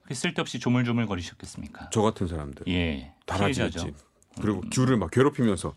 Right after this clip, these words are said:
Speaker 1: 예.
Speaker 2: 귤이 스트레스를 받을수록 더 달아진다는데
Speaker 1: <laughs>
Speaker 2: 엄청 괴롭혀야지 이러면서 막
Speaker 1: 예.
Speaker 2: 주물렀거든요. 근데 이게 귤을 주무르면 효과 하나는 있어요.
Speaker 1: 무슨?
Speaker 2: 잘 까집니다.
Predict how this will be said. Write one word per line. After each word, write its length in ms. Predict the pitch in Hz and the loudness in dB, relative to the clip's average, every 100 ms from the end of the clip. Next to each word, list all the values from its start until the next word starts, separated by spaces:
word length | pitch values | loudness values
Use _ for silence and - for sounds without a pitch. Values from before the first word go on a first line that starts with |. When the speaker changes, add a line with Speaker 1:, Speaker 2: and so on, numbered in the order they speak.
| - | -4
Speaker 1:
예. 240 | 80 73 - | -4 -4 -2
Speaker 2:
귤이 200 | 117 120 | 0 2
스트레스를 580 | 117 - - 226 - 180 | 0 -2 2 4 4 2
받을수록 440 | 123 107 123 113 104 | 2 2 2 0 0
더 80 | |
달아진다는데 840 | 101 98 101 113 101 90 82 117 135 147 123 - | -2 0 2 4 6 4 4 2 4 2 2 -2
Speaker 1:
<laughs> 280 | - 120 104 | 0 -2 2
Speaker 2:
엄청 260 | 117 143 | 4 6
괴롭혀야지 520 | 131 131 123 131 117 139 | 6 6 6 6 8 6
이러면서 340 | 127 101 107 | 6 4 0
막 100 | 82 | 0
Speaker 1:
예. 40 | 80 | 2
Speaker 2:
주물렀거든요. 720 | 110 104 87 82 73 69 - - - - | 4 4 2 -4 -6 -10 -16 -20 -16 -4
근데 300 | 127 143 170 101 - - - | 2 6 6 4 -6 -14 -2
이게 200 | 135 175 | 6 6
귤을 220 | 165 185 180 | 8 8 8
주무르면 600 | 165 196 208 180 160 147 | 8 10 10 8 8 8
효과 320 | 220 214 196 | 6 8 6
하나는 260 | 185 185 139 | 6 6 4
있어요. 420 | - 113 127 76 - - - | 6 6 6 2 -6 -20 -8
Speaker 1:
무슨? 380 | 110 92 85 73 - | -4 -2 -2 -4 -4
Speaker 2:
잘 220 | - 113 | 0 2
까집니다. 520 | 143 151 135 87 - | 4 4 2 0 -4